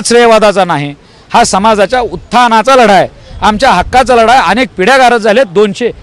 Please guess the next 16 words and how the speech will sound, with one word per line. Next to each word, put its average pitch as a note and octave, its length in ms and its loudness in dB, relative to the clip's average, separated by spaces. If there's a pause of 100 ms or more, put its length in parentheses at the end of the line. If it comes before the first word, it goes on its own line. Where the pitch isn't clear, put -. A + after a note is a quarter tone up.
(300)
हा F#3 180 2
ना B3+ 120 2
जरांगे G3+ 340 2
पाटील A#3+ 220 2
महत्त्वाचा A#3+ 360 2
आहे B3+ 60 0
ना C4+ 60 -2
योगेश A#3 240 2
केदार A3+ 220 0
महत्त्वाचा F3+ 360 -2
आहे. A#2 100 -6 (360)
सगळ्यात A#3+ 360 0
महत्त्वाचं B3 340 0
जर B3 100 0
कोण A3+ 200 -2
असेल F#3 300 -2